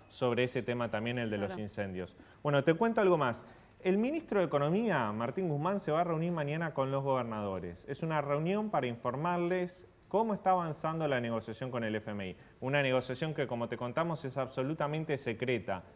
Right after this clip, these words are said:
Speaker 1: Está guardada bajo siete llaves. Hubo mucha polémica, Lina, con la oposición, porque los gobernadores de la oposición habían dicho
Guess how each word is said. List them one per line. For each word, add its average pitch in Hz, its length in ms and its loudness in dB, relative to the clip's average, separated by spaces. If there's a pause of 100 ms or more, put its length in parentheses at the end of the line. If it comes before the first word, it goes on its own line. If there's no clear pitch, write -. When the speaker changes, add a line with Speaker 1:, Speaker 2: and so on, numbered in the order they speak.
(120)
Speaker 1:
Está 107 240 4
guardada 147 460 6
bajo 120 260 2
siete 120 300 -2
llaves. 92 500 -2 (260)
Hubo 214 200 6
mucha 196 340 6
polémica, 160 480 4
Lina, 139 300 2
con 120 100 2
la 117 80 2
oposición, 123 580 0
porque 117 240 -2
los 131 140 2
gobernadores 117 400 0
de 131 60 0
la 127 80 2
oposición 123 440 -2
habían 127 360 -2
dicho 147 400 2